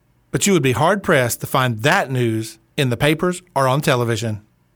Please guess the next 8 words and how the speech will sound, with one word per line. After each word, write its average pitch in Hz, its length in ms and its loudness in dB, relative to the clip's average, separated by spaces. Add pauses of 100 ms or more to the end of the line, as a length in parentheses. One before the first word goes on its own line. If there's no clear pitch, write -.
(760)
During 151 240 2
these 190 260 0
days, 117 440 -2 (200)
a 117 80 -4
different 151 480 0
event 117 380 -4
condemned 151 420 2
the 127 100 -4